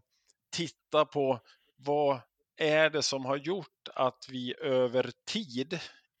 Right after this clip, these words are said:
inte har presterat i enlighet med de målsättningar vi själva har satt. Framförallt när det gäller, eh, herrverksamheten. Eh, och, eh, det tror vi är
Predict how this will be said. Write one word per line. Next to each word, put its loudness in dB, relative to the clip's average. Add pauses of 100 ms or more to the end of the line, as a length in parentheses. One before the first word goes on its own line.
inte -2
har 2 (600)
presterat 2 (300)
i 2
enlighet 2
med 4
de -4
målsättningar -4
vi -4
själva -2
har 0
satt. 0 (480)
Framförallt 6
när 0
det 0
gäller, 0 (640)
eh, -2 (100)
herrverksamheten. 0 (640)
Eh, 0
och, -6
eh, 6 (540)
det 6
tror -2
vi 0
är -2